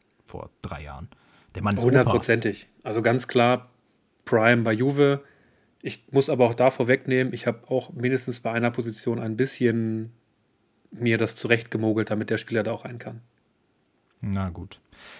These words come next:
Speaker 1: Ansonsten, ähm, findest du in der, äh, Auswahl von Tore wirklich absolute, ja, wirklich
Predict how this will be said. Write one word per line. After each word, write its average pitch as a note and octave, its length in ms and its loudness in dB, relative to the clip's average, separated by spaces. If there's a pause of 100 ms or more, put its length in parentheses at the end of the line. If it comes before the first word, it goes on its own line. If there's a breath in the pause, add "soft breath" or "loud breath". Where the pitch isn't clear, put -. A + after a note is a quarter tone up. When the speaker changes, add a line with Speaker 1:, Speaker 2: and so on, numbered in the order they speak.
(140 loud breath)
Speaker 1:
Ansonsten, F3+ 680 2
ähm, C#3+ 340 2
findest D3+ 360 0
du C#3 60 0
in B2 120 0
der, A#2+ 320 0
äh, A2+ 80 -4
Auswahl B2 360 -4
von A#2+ 200 -4
Tore A#2+ 320 -2
wirklich A2+ 320 -6 (280)
absolute, A2+ 840 2 (720)
ja, F2 260 -8
wirklich G2+ 380 -8